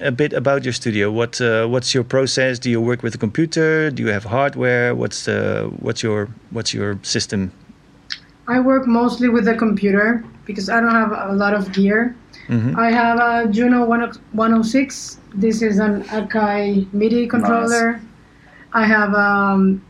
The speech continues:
Speaker 2: Yamaha M X two hundred mixer and Yamaha S H, S H eight, uh, headphones. So ju-, that's pretty much it.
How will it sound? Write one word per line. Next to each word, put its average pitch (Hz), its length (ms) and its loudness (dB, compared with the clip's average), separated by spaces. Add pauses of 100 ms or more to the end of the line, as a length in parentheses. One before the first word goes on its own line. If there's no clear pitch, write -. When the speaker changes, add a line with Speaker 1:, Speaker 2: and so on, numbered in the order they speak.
(220)
Speaker 2:
Yamaha 240 640 4
M 226 160 2
X 226 220 0
two - 280 -2
hundred 214 480 0 (400)
mixer 277 560 0 (320)
and 208 480 0 (260)
Yamaha 208 580 -2
S - 500 -8 (100)
H, 220 240 0 (680)
S 208 180 -2
H - 440 -2 (360)
eight, 208 380 -2 (240)
uh, 196 340 0 (360)
headphones. 190 640 -6 (580)
So 214 840 2 (1040)
ju-, 233 140 2
that's 247 180 2
pretty 277 220 4
much 254 240 4
it. 208 260 0